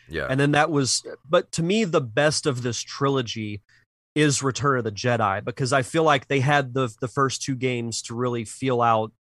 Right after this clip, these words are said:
Speaker 2: what the controls needed to be and whatnot. So it, it plays the best.
Speaker 1: And with these games too, they, uh, they, of course, they didn't have a battery backup, but they did have password system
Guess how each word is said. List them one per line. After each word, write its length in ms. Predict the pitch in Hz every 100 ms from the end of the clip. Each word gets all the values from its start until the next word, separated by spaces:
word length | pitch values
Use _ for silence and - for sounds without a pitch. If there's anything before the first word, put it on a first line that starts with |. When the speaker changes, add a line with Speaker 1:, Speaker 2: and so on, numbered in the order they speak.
| _
Speaker 2:
what 600 | 123 - 135 123 135 135 _
the 100 | 135
controls 580 | - 131 - 127 120 110
needed 280 | 120 113 104
to 60 |
be 460 | 101 113 110 107 104 _ _ _ _ -
and 180 | 123 117
whatnot. 420 | 110 110 110 110
So 140 | 156
it, 180 | 160 175 -
it 180 | 185 _
plays 500 | - 160 160 156 113
the 100 | 113
best. 540 | 101 120 120 - - - _ _ _ -
Speaker 1:
And 240 | 107 107 110
with 340 | 110 120 143
these 220 | - 175 110
games 440 | 110 104 98 -
too, 340 | - 110 98
they, 180 | 90 90
uh, 160 | - 87
they, 80 | 90
of 140 | 85
course, 220 | - 101
they 100 | -
didn't 220 | 95 135 90
have 180 | 101
a 80 | 95
battery 380 | 78 87 90 85
backup, 560 | 73 85 78 82 78 -
but 100 | 87
they 120 | 87
did 200 | 78 82
have 480 | 90 82 78 73 _
password 680 | - 82 80 - 78 76 71
system 520 | - 82 - 76 69